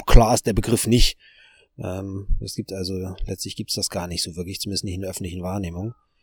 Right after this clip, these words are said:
Aber in diesem Artikel wurde dann ein Mann zitiert, der sich selber Werner Stahl nannte. Äh, selbsternannter Maskulist, der zitiert wurde mit folgenden Worten:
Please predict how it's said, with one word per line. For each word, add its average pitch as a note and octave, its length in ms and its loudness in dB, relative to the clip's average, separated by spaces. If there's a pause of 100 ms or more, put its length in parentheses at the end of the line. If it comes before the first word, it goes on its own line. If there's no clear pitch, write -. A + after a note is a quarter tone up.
(320)
Aber G2+ 140 -4
in G2+ 60 -2
diesem G#2 220 -2
Artikel B2+ 440 0
wurde A#2 240 4
dann A#2 200 4
ein G#2+ 160 -4
Mann A2+ 200 2
zitiert, - 420 4
der A2 120 2
sich G#2+ 220 0
selber G#2+ 400 4
Werner G2+ 360 4
Stahl E2+ 600 8
nannte. E2+ 500 0 (1120)
Äh, G2+ 420 -2 (280)
selbsternannter G2+ 720 -2
Maskulist, G2+ 580 0
der A2 400 2
zitiert C3 440 2
wurde B2+ 120 6
mit B2 140 0
folgenden B2 440 2
Worten: B2 500 4